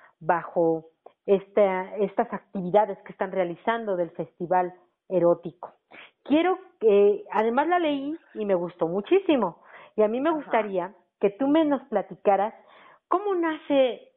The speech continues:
Speaker 1: por qué surge esta necesidad de hacer un festival con estas características y además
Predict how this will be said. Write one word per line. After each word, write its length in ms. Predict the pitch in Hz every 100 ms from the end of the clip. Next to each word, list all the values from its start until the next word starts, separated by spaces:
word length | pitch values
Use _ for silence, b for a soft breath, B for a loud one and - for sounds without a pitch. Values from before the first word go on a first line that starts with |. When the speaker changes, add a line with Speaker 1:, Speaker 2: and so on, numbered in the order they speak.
| _ _ _ _
Speaker 1:
por 160 | 247 -
qué 200 | 349 349
surge 380 | 330 320 - 247
esta 200 | 247 247
necesidad 640 | 226 - 175 175 170 202 202 B B -
de 100 | 208
hacer 240 | 208 277
un 140 | 285
festival 680 | - 233 - - 170 226 240
con 200 | 226 202
estas 300 | 208 233 -
características 1080 | - 180 160 - 170 185 220 - 196 226 233 - B B B B -
y 180 | 208 226
además 380 | 214 226 254